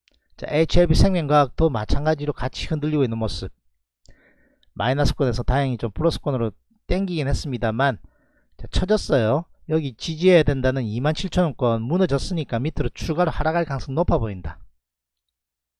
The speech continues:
메디톡스 여전히 힘 못 쓰고 있고요.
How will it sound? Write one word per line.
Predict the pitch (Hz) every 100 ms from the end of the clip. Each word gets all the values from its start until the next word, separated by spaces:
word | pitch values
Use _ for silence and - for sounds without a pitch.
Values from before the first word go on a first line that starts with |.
| _ _ - - _ _ _ _ _ _ _ _ -
메디톡스 | 123 143 - - 107
여전히 | 117 127 170
힘 | - 170
못 | 127
쓰고 | - 151
있고요. | 127 127 143